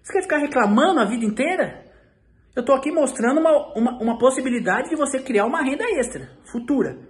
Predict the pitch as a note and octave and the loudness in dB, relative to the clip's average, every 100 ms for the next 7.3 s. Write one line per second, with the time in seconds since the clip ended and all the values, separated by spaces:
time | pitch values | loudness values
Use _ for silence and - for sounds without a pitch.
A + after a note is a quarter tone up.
0 | - _ - F3+ A3 F#3+ G3 C4 C4 C4 | -20 _ -4 -2 0 0 0 -2 -6 -6
1 | A3+ A3+ A#3 A#3 A#3+ A#3+ B3 B3+ C#4 G3+ | -6 -4 -6 -2 -2 -2 -4 -6 -4 -4
2 | C#3+ - - - - - - A3 D4+ D4 | -4 -10 -20 -20 -20 -18 0 4 4 2
3 | C#4 A#3+ A#3 C#4 C#4 C4+ C4 C4 B3+ A#3 | 0 0 0 0 0 2 4 2 2 0
4 | B3 C4 C4+ C4 B3+ C4 B3+ - - - | 2 0 0 -2 -2 -4 -8 -12 -12 -16
5 | - - - _ G3 A#3+ B3 B3 B3 A#3+ | -20 -20 -20 _ 2 2 0 0 0 0
6 | A#3+ C4 C4 B3+ B3+ A#3+ A#3+ A#3 - A3+ | 0 0 0 0 -2 2 2 2 2 0
7 | D#4 - - | 0 -4 -18